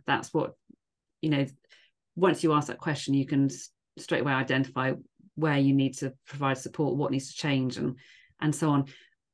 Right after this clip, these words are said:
But I know I've, and I've had a conversation uh, literally just before, um, jumping onto this call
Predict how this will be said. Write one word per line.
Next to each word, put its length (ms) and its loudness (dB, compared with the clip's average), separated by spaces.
But 100 4
I 60 8
know 320 8
I've, 240 0
and 100 2
I've 140 2
had 200 -2
a 80 -2
conversation 720 0
uh, 180 2
literally 320 -2
just 80 -14
before, 380 0
um, 260 0
jumping 360 -2
onto 180 0
this 140 0
call 420 -4